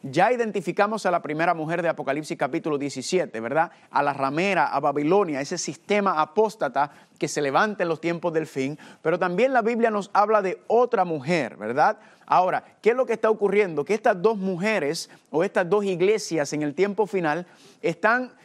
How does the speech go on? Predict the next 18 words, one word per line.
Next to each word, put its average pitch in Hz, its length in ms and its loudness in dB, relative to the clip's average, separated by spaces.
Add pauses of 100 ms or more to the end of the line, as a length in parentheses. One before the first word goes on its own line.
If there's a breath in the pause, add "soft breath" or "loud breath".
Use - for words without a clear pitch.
(140 soft breath)
también 170 680 0 (320)
ambas 233 400 2
profesando 196 680 0
ser 196 540 -2 (160 soft breath)
la 170 380 2
esposa 170 560 -2
del 156 160 -2
Cordero, 131 400 -2
ambas 233 340 0
profesando 185 840 0 (140 soft breath)
ser 202 440 0 (180)
la 147 140 0
mujer 165 380 -2
de 165 100 2
Dios, 160 300 0
ambas 233 280 2
profesando 196 600 0
ser 208 320 0